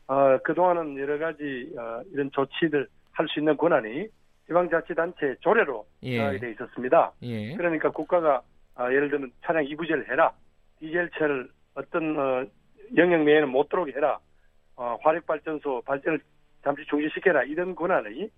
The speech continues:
Speaker 2: 예.
Speaker 1: 어, 명령하기가, 어, 근거가 약했거든요.
Speaker 2: 아.
Speaker 1: 이제 그걸 명확하게 국가가 갖는 것이고
Speaker 2: 예.
Speaker 1: 또 앞으로, 어, 미세먼지로 인한 국민의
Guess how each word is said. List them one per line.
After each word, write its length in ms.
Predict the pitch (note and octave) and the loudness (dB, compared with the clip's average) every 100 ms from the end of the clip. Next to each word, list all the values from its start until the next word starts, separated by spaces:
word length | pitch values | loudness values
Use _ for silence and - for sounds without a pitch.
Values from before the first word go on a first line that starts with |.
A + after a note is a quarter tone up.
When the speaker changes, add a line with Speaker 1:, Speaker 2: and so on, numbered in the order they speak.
| C3 | -8
Speaker 2:
예. 240 | B2 G2+ | -6 -6
Speaker 1:
어, 200 | A2 A2 B2+ | -6 -8 -4
명령하기가, 680 | D3+ F3 E3 F3 C#3 A#2+ A2+ _ _ _ | -2 0 -2 -2 -4 -6 -8 _ _ _
어, 120 | A#2 | -12
근거가 500 | G#2+ D3+ D#3 F3+ D#3 | -4 -2 0 0 0
약했거든요. 680 | C3+ D3+ F#3+ F#3+ B2 B2 D#3+ - | 0 -4 -6 -8 -8 -2 -2 -2
Speaker 2:
아. 400 | A2 A2 - - | -6 -6 -6 0
Speaker 1:
이제 100 | F3+ | 0
그걸 240 | - F3 | 2 2
명확하게 500 | E3+ D#3+ F3+ - C#3+ C#3+ | 4 4 2 -2 -10 -10
국가가 340 | C3 - C#3 | -8 -4 -2
갖는 260 | A2+ A2 C3 | -2 -2 -2
것이고 560 | B2+ - A#2+ A2+ E3 A3 B2 | -4 -8 -8 -4 -6 -6 -8
Speaker 2:
예. 280 | A#2 A2 G#2+ | -6 -4 6
Speaker 1:
또 120 | F3+ | 10
앞으로, 640 | F#3 - F3 E3+ E3 D#3+ - | 10 6 4 4 4 0 -6
어, 400 | B2+ B2+ B2 B2 _ _ _ | -4 -4 -6 -12 _ _ _
미세먼지로 600 | D#3 F3 F#3 E3+ E3 E3 | -2 2 2 0 -2 -4
인한 300 | C#3 C#3 C3 - | -4 -6 -8 -8
국민의 320 | D3+ E3+ | -6 -2